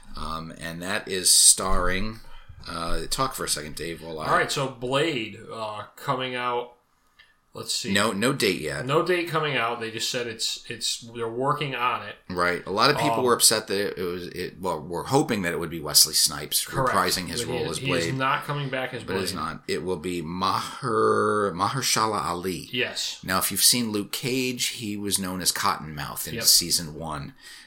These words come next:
Speaker 1: Uh,
Speaker 2: He was the guy from The Green Book.
Speaker 1: Oh, okay.
Speaker 2: Yes, he's the guy from The Green Book.
Speaker 1: Okay. Yeah, good actor.
Speaker 2: Yeah, very good
Speaker 1: Um,
Speaker 2: actor.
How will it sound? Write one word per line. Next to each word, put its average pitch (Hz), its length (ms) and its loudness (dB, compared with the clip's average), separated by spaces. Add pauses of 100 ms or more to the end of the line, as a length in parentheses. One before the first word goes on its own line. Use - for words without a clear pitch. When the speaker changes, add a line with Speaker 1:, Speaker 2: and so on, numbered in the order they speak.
(180)
Speaker 1:
Uh, 78 400 -6 (300)
Speaker 2:
He 175 100 -2
was 190 140 2
the 170 80 0
guy 165 220 4
from 151 320 -2
The 131 60 -4
Green 139 280 0
Book. 104 260 -12 (1400)
Speaker 1:
Oh, 90 280 2
okay. 80 220 -4 (260)
Speaker 2:
Yes, 127 340 -8
he's 120 200 -8
the 131 60 -6
guy 123 160 0
from 123 140 -8
The 110 60 -10
Green 107 220 -12
Book. 85 180 -20 (220)
Speaker 1:
Okay. 73 300 -10 (280)
Yeah, 139 140 -2
good 160 220 -6
actor. 131 400 -2
Speaker 2:
Yeah, 127 220 -4 (100)
very 127 160 -2
good - 120 2
Speaker 1:
Um, 104 120 2
Speaker 2:
actor. 143 320 -4